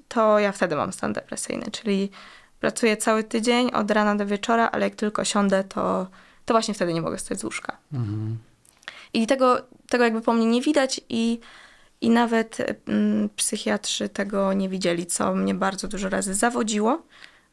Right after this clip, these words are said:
Speaker 1: bo na przykład umawiałam się na wizytę, ktoś mi przepisywał jakiś tam psychiatra leki i na następnej wizycie mówiłam, że jakby: „Dzień dobry”, pani pyta, co tam słychać,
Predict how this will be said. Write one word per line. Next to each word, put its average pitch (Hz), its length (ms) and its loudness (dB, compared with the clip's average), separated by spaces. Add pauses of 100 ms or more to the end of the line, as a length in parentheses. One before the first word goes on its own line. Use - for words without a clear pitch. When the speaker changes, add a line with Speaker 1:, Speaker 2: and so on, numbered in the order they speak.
(160)
Speaker 1:
bo 208 300 -2
na 208 120 2
przykład 214 260 -2
umawiałam 214 360 2
się 214 120 -2
na 202 100 0
wizytę, 226 520 0 (560)
ktoś 226 180 0
mi 214 100 2
przepisywał 202 480 -2
jakiś 202 220 -2
tam 214 140 -2
psychiatra 208 420 -2
leki 277 460 0 (840)
i 302 220 4
na 277 100 6
następnej 220 380 2
wizycie 208 840 2 (300)
mówiłam, 208 380 0
że 185 160 -4 (260)
jakby: 175 220 -4
„Dzień 208 160 2
dobry”, 277 320 4
pani 202 220 0
pyta, 190 200 -2
co 196 140 -6
tam 185 160 0
słychać, 262 540 0